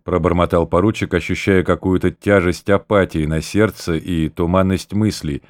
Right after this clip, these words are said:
оставленных в нём видом транспорта раненых и словами солдата, значение которых невольно усиливалось и подтверждалось звуками бомбардирования. Смешная эта Москва.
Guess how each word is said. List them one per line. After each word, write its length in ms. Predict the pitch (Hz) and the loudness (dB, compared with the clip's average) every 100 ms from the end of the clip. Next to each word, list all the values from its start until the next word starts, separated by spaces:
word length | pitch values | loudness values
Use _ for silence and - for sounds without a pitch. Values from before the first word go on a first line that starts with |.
| _ _ | _ _
оставленных 600 | - 80 - 98 92 85 - | -6 -4 2 4 4 0 -2
в 40 | |
нём 180 | 87 87 | -2 -2
видом 300 | 92 87 80 | 0 0 -2
транспорта 600 | 85 90 85 85 82 82 | 0 0 0 -6 -4 2
раненых 460 | 101 117 104 92 | 2 2 0 -2
и 40 | 85 | -4
словами 440 | - 85 87 87 | -2 0 2 0
солдата, 800 | 80 92 90 87 85 73 67 - - _ _ | -2 0 0 2 0 0 -4 -14 -18 _ _
значение 640 | 80 92 95 - 92 90 | -2 2 2 4 4 4
которых 460 | 82 90 90 87 - | 2 2 2 0 0
невольно 400 | 90 87 87 85 | 0 2 2 0
усиливалось 720 | 82 80 110 110 92 87 78 | -2 -2 0 2 2 2 0
и 40 | 85 | -4
подтверждалось 920 | 85 78 82 82 78 78 113 107 85 | -4 -4 -2 0 0 2 4 4 2
звуками 600 | 78 95 98 92 92 85 | 0 0 2 0 0 -2
бомбардирования. 1120 | 90 90 85 80 87 87 85 78 69 62 - _ _ _ _ _ _ _ _ _ _ | -2 0 0 2 4 4 4 2 0 -6 -16 _ _ _ _ _ _ _ _ _ _
Смешная 640 | - 139 120 - 87 107 101 | -6 0 0 0 2 2 2
эта 160 | 80 | 0
Москва. 600 | 78 76 - - 73 65 | 0 -2 -4 -8 -8 -8